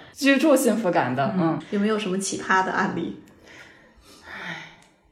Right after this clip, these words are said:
Speaker 3: 一言难尽是吗？
Speaker 1: <laughs> 反正我现在总结了一下，就这么几条吧。第一个，这个人不要太，就是用英文说是不要太 social，用中文说可能就不要太热情吧。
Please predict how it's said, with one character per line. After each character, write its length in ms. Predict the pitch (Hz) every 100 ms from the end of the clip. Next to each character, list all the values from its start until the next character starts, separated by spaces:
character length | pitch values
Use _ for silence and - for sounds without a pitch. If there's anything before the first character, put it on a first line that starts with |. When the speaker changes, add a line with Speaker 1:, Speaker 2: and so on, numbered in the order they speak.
| _ - -
Speaker 3:
一 160 | 302 262
言 200 | 226 247
难 220 | 233 214
尽 160 | - -
是 260 | 165 160 233
吗？ 220 | 233 - - 359 294
Speaker 1:
<laughs> 360 | 302 - - -
反 140 | 247
正 100 | 339
我 80 | 302
现 180 | 254 330
在 160 | 320
总 220 | - 185 156
结 120 | 170
了 180 | 214 175
一 60 |
下， 180 | - 202
就 220 | 196 233
这 100 | 233
么 80 | 226
几 140 | 180
条 240 | 165 160 147
吧。 300 | 170 - - - _ _ _ _ _ -
第 120 | 247
一 100 | 233
个， 240 | 226 196 165
这 120 | 233
个 100 | 220
人 220 | 175 165
不 40 | 180
要 160 | 196
太， 400 | 208 226 175 - - - - -
就 140 | 208 247
是 80 | 262
用 240 | 254 247
英 160 | 262 254
文 100 | 320 320
说 200 | 349 339
是 200 | - 226
不 200 | - 226
要 120 | 220
太 280 | 247 214 220
social， 560 | - 220 226 226 160
用 220 | 175 226 220
中 140 | 240
文 180 | 180 202
说 160 | 208
可 100 | 202
能 120 | 175 180
就 100 | 190
不 100 | 180
要 80 |
太 180 | 196 214
热 180 | 226 220
情 240 | 170 151
吧。 180 | 139 123